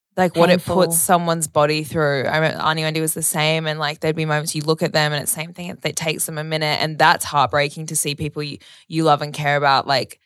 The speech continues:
Speaker 2: Just not really be themself anymore.
Speaker 1: Well, you, they lose, they're slowly losing their soul a little
Speaker 2: Mm-hmm.
Speaker 1: bit.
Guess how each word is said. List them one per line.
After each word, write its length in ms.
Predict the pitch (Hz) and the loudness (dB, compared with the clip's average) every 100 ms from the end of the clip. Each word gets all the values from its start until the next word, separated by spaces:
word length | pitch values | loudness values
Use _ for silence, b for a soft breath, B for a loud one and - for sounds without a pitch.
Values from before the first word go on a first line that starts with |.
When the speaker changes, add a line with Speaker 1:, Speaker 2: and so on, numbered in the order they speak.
| _ _ _ - | _ _ _ -12
Speaker 2:
Just 200 | 180 180 | -6 -4
not 160 | 180 | -2
really 220 | 180 175 170 | -2 -2 -2
be 140 | 165 | -2
themself 600 | 165 160 - 156 160 151 | -2 -2 -4 -4 -6 -6
anymore. 340 | 175 170 160 196 | -6 -4 -2 0
Speaker 1:
Well, 100 | 220 | 0
you, 260 | 226 214 202 | -2 -6 -2
they 140 | 196 | 0
lose, 480 | 185 175 175 220 262 | 0 -2 0 0 0
they're 180 | 202 190 | 4 4
slowly 480 | - - 185 190 190 | 2 2 2 2 0
losing 720 | 160 156 175 220 196 160 147 - _ - | 0 -2 -2 -4 -6 -8 -10 -14 _ -4
their 140 | 160 | 0
soul 460 | 151 - 143 185 254 | 0 2 4 6 6
a 40 | 190 | 4
little 200 | 196 185 | 4 2
Speaker 2:
Mm-hmm. 80 | |
Speaker 1:
bit. 360 | 147 127 87 | 2 0 -2